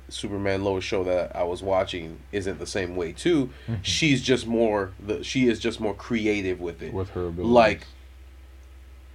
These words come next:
Speaker 1: vibrational waves, you can make it light, heavy, shaped like a, uh, um, make, make it hit like a, a freight truck,
Speaker 2: Right.
Speaker 1: or make it hit like a bullet,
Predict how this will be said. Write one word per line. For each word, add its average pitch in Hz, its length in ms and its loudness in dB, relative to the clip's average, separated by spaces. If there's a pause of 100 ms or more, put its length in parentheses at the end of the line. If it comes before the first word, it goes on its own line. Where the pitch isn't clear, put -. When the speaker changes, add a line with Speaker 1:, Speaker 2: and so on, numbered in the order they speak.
(760)
Speaker 1:
vibrational 120 800 6
waves, 107 600 2 (1120)
you 117 160 -2
can 113 200 0
make 98 160 2
it 90 100 -2
light, 107 340 2 (680)
heavy, 113 480 0 (1000)
shaped - 420 -2
like 98 160 0
a, 87 100 -6 (140)
uh, 85 560 -4
um, 80 260 -14
make, 98 300 -4
make 107 220 0
it 104 80 -2
hit 107 140 -2
like 98 200 -2
a, 92 100 -4 (240)
a 87 140 -4
freight 127 320 0
truck, - 400 0 (260)
Speaker 2:
Right. 90 260 0
Speaker 1:
or 98 380 0
make 98 260 -4
it 98 60 -2
hit 101 160 -4
like 98 160 -4
a 90 60 -6
bullet, 95 340 -2